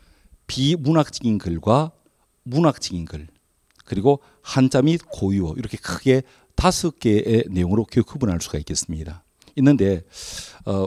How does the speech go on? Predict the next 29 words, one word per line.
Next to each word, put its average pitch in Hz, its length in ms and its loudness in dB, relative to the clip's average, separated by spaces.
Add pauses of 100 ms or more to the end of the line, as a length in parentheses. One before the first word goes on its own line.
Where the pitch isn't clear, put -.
우리 139 160 2
국어에서 151 680 4 (200)
지식 - 520 0
국어라 139 400 2
불리는 98 360 -2
것이 80 200 -8
있습니다. 80 460 -10 (360)
그 135 120 2
지식 - 320 0
국어는 156 320 0
뭔가 101 160 0
하면 95 380 -2 (420)
암기를 180 640 2
요하는 90 280 0
파트이죠. - 600 -8 (800)
근데 123 320 4 (100)
그 117 100 -8
암기를 202 440 6
요하는 139 260 6
가장 165 380 -2
대표적인 143 520 2
파트가 98 680 -4
바로 95 160 -2
이 117 200 -4
언어 143 220 6
파트입니다. 76 640 -6 (360)
바로 120 360 2 (100)
어문 131 340 6
규정 131 440 2